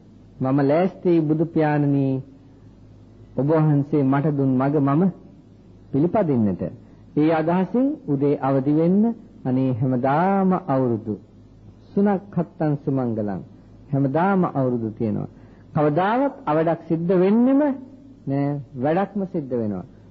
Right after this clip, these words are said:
මොන දෙයියෙකුටවත් යට වෙන්න උවමනාවක් නෑ. දෙයියෝ ඒ පුද්ගලයාට යටයි. මොන දෙයියෙකුටවත් යට වෙන්න ඕනේ නෑ.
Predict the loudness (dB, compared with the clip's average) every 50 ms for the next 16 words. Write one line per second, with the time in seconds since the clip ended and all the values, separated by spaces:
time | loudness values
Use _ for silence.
0 | -8 -4 -2 0 2 2 2 0 0 0 0 0 0 0 0 0 0 -2 -2 0
1 | 0 0 0 -2 -2 -2 -2 -2 -2 0 0 0 0 0 0 0 0 0 0 2
2 | 2 2 2 0 0 0 0 -2 -2 -4 -2 -2 0 0 0 -2 -4 -4 -2 0
3 | 0 0 0 0 0 0 0 0 0 0 -2 -2 0 -2 -4 -4 -2 -2 -2 0
4 | 2 0 0 0 0 -2 -2 -2 -2 -4 -4 -4 -6 -12 -20 -20 -20 -20 -20 -20
5 | -20 -20 -20 -20 -20 -20 -20 -20 -20 -8 -4 0 2 2 2 2 2 2 2 2
6 | 0 0 0 -2 -2 -2 -4 -4 -2 -2 -2 0 0 -2 -2 -4 -4 -6 -8 -10